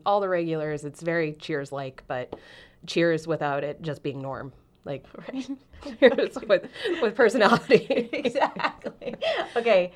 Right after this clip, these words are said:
Speaker 2: So then was that a flop? Were you just like, "I can't open
Speaker 1: So
Speaker 2: another
Speaker 1: I was
Speaker 2: Irish
Speaker 1: like,
Speaker 2: pub"?
Speaker 1: well, and I was just kinda looking, I was like, "That's gonna be,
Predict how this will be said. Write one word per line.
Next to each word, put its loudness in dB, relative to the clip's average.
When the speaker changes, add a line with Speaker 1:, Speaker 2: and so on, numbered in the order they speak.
Speaker 2:
So 8
then 8
was 4
that 8
a 0
flop? 6
Were -2
you -4
just -6
like, -2
"I -4
can't -8
open -6
Speaker 1:
So 4
Speaker 2:
another 8
Speaker 1:
I 6
was 2
Speaker 2:
Irish 4
Speaker 1:
like, -2
Speaker 2:
pub"? -8
Speaker 1:
well, 6
and 2
I 2
was -4
just -16
kinda 0
looking, -4
I -2
was -6
like, -4
"That's -8
gonna -2
be, -2